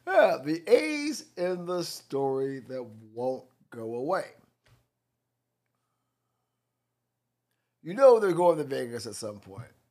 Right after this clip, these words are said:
I mean, what is it? El-, eleven fifty-nine and fifty-two right now. Maybe there's eight seconds left for somebody to swoop in and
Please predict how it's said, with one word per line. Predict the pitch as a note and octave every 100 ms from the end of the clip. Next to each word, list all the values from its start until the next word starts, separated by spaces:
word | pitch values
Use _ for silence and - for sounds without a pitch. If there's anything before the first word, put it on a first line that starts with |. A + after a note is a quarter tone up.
| _ _ _ _ _ _ _ _ _ _ -
I |
mean, | A#2+
what | B2+ D3
is | A#2+
it? | A2+ - _ _
El-, | C#3+ - _
eleven | C#3+ E3 F3+ F3
fifty-nine | E3 F3+ D#3+ D3+ D3+ D3+ D3+ D#3 - _ _
and | B2+ A2+
fifty-two | D#3 D3 C#3 C3 D3+ D3+
right | D3+ D3 D3
now. | D3 C#3+ D3
Maybe | D3 C#3+
there's | C#3+ B2 -
eight | D#3 D#3
seconds | - C#3+ C#3+ B2+ B2+
left | C3 C3 - _ _ - _
for | B2+ C#3 C3
somebody | - D3 D3 C#3+ C3
to | A#2+
swoop | - C#3+ C#3 -
in | D3 C#3+ C#3+ - - - _ _
and | C3+ B2+ B2+ B2